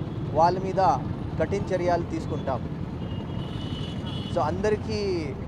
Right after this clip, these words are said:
నేను ఇదే కోరుతాను, ప్రకాశం పోలీస్ మీ వెనుక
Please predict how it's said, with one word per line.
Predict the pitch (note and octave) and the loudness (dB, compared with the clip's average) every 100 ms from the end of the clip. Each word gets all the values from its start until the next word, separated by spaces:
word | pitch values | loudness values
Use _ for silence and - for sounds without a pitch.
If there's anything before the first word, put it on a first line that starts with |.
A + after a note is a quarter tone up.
| - - - - | -6 -6 -4 -2
నేను | F3 F3+ | 0 0
ఇదే | F3 G#3 | 2 2
కోరుతాను, | F#3+ F#3 E3 F3 C#3 A#2+ - - - - - - - - - - - - - - - - | 2 2 4 2 2 -2 -2 -4 -4 -2 -2 -2 -4 -4 -4 -4 -4 -4 -4 -4 -4 0
ప్రకాశం | D#3+ G#3 G3+ G#3+ G3 | 4 4 4 0 0
పోలీస్ | G3 G3+ - | 0 0 -2
మీ | F#3 F#3 D#3+ | -2 0 0
వెనుక | C#3 D3 F3 F#3 E3+ D3 | 0 -2 2 6 6 6